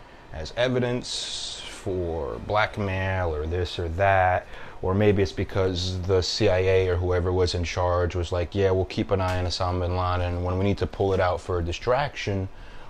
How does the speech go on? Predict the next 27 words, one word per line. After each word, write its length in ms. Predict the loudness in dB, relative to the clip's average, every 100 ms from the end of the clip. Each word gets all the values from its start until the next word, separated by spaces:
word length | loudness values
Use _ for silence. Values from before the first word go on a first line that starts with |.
| -4
we'll 120 | -4
pull 200 | 0 0
it 60 | 2
out 200 | 2 2
for 120 | -2
a 20 |
distraction. 640 | -2 -2 0 0 -2 -4
We'll 100 | -2
make 280 | -2 -2 -2
a 40 | -2
raid, 360 | -2 -2 -2
we'll 140 | -4 -4
kill 220 | 0 2
him, 220 | 2 0
we'll 100 | -2
throw 240 | 0 2 2
his 80 |
body 380 | 2 2 2 0
in 120 | -2
the 60 | -4
sea, 360 | -4 -2 -2 0
make 280 | -2 -2
it 40 | -2
a 60 |
whole 180 | -2 -4
spectacle." 680 | -6 -4 -6 -6 -12 -12 -12 -14 -16 -16 -18 -18 -20 -20 -20 -16 -8
Okay. 320 | -8 -6 -8